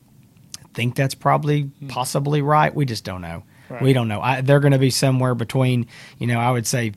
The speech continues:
Speaker 1: fifty and thirty foot.
Speaker 2: Yeah.
Speaker 1: And I, I think we're, you know, Hans can correct me if I'm wrong, but I think we're gonna be very safe to say that the two point five power is gonna have the widest field of view.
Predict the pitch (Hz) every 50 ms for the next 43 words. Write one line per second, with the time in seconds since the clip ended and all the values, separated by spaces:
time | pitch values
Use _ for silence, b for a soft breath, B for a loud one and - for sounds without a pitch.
0 | - - - 135 127 - - 139 131 127 113 107 101 - 123 123 123 123 117 110
1 | - - 113 98 - - - _ _ _ - 127 - 110 107 107 107 104 - 110
2 | 120 127 135 135 135 - 135 123 - - 147 135 123 - 131 123 117 113 110 107
3 | 107 - 90 101 98 95 113 123 117 104 101 101 113 127 135 135 131 - - 135
4 | 120 - - 139 127 123 139 131 127 123 - - 123 117 110 110 120 127 139 147
5 | 147 147 143 135 135 120 B B B B B B B - 147 147 156 147 139 135
6 | 135 139 135 127 127 117 107 117 139 143 160 160 139 117 - - - 143 139 131
7 | - - 127 107 - - 139 131 127 123 123 123 117 B B B B B B 127
8 | 127 131 123 123 120 - - b b b b b b _ - 117 123 127 123 120
9 | 117 117 113 107 - _ - - - 175 165 - 170 165 151 131 - - 147 143
10 | 143 143 - - 147 139 139 139 139 139 135 - - _ _ - _ - - _
11 | - 127 123 123 131 123 117 110 110 113 113 110 104 101 101 101 95 85 - -
12 | 101 95 110 120 139 151 147 147 147 143 - - - - 143 143 139 135 131 127
13 | 117 123 131 139 139 135 131